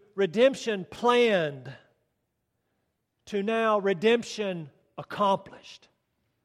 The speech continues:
We move this morning from part one, man's complete corruption, total depravity,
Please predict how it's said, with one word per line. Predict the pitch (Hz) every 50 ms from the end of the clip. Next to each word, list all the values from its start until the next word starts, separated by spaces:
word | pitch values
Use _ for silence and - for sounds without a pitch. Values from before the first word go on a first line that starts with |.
| _ _ _ _ _ _ _ _ -
We | 196 233 254
move | 277 311 330 330 294
this | 277 233 - -
morning | 247 262 277 277 262 247 220
from | - 220 220 202 190 - - _ _ _ _ -
part | 262 285 269 247
one, | 233 240 269 285 262 240 220
man's | 233 254 262 254 233 -
complete | - - 214 - - 262 294 294 285 294
corruption, | - - 226 202 220 220 226 226 - - 196 175 165
total | - - 233 247 240 226 208
depravity, | 196 180 - - 214 208 208 208 190 180 151 139 -